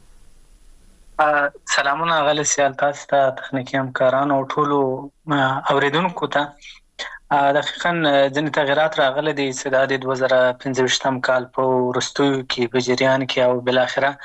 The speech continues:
آم، یعنې دا اوس موږ خبرې کوو او په دغه دوه زره شپږویشتم کال کې کومې پالیسیانې چې په ډېر،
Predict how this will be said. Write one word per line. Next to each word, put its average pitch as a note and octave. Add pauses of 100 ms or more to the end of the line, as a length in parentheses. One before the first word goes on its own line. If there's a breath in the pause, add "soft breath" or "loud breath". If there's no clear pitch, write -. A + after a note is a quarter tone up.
(540 loud breath)
آم، C3+ (100)
یعنې D3
دا C#3+
اوس C#3+
موږ C#3
خبرې C#3 (100)
کوو C3+
او B2+
په B2+
دغه B2+
دوه B2
زره B2
شپږویشتم C3+
کال C#3
کې B2+
کومې B2+
پالیسیانې B2+
چې C3
په B2+
ډېر، C3